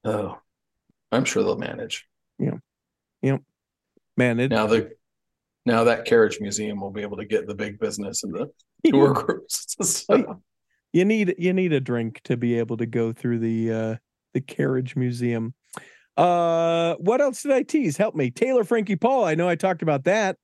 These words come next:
Speaker 1: Um,
Speaker 2: Do you know who that is?
Speaker 1: I do. She,
Speaker 2: Yeah.
Speaker 1: uh, she got herself in trouble.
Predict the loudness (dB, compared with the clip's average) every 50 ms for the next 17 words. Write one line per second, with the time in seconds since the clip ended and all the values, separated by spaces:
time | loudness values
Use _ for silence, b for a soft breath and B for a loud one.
0 | _ _ _ _ _ _ _ _ -8 -2 0 2 2 4 4 4 2 2 0 -2
1 | -4 -4 -6 -6 -2 0 2 2 4 4 2 2 2 2 0 2 2 0 0 -2
2 | -4 -10 -18 _ _ _ _ _ _ _ _ _ _ _ _ _ _ -12 -10 -10
3 | -6 -2 0 2 2 0 0 -4 -8 -16 _ -18 -10 -4 0 2 2 2 0 -4
4 | -6 -8 -10 -10 -8 -2 0 2 2 2 0 -4 -2 -2 -4 -4 -4 -6 -10 -8
5 | -4 -2 -2 -2 -2 -6 -8 -10 -14